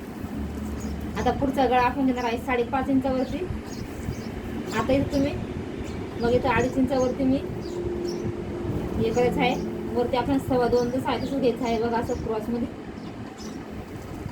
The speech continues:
हा इथं आपण बॉक्स तयार करून घ्यायचा आहे, इथून आपल्याला शेप देऊन घ्यायचा या पद्धतीने, गळ्याचा शेप देऊन घ्यायचा.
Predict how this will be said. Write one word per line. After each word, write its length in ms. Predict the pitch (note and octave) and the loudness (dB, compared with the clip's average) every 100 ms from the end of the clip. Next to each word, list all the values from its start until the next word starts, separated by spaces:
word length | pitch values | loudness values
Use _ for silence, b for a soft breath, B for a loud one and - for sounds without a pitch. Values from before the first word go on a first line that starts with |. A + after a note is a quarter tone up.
| - - - - - - - - - - - - - - - - - - - - - | -6 -6 -6 -8 -8 -6 -6 -6 -8 -8 -8 -10 -8 -6 -4 -4 -6 -8 -10 -10 -4
हा 80 | A3 | -2
इथं 140 | A3+ | 0
आपण 240 | A#3 B3+ A3+ | 2 2 2
बॉक्स 260 | A3 - | 0 0
तयार 120 | A#3 | -2
करून 240 | A#3 B3+ C4 | 2 4 6
घ्यायचा 240 | C4 A#3+ | 4 4
आहे, 140 | A3+ C4 - - - - - - - - A3+ | 0 0 -6 -12 -12 -12 -10 -10 -10 -8 -4
इथून 160 | A#3 B3 | 0 2
आपल्याला 400 | A#3 C4 B3 D4 - | 2 2 2 0 2
शेप 180 | C4 G#3+ | 2 6
देऊन 180 | A#3+ A#3+ | 4 6
घ्यायचा 240 | A#3+ A3+ | 2 2
या 120 | G#3 | 0
पद्धतीने, 480 | G3+ G#3+ A3 A3 G3 G3 - - - - - - - - - - - - - - | -2 -2 -2 -2 -4 -6 -8 -8 -8 -8 -8 -2 -2 -2 -6 -8 -8 -8 -6 2
गळ्याचा 260 | A#3 A#3 A#3 - | 4 4 2 0
शेप 180 | A#3+ F#3+ | 0 4
देऊन 180 | A#3+ | 2
घ्यायचा. 300 | A#3+ B3 A3 | 4 2 2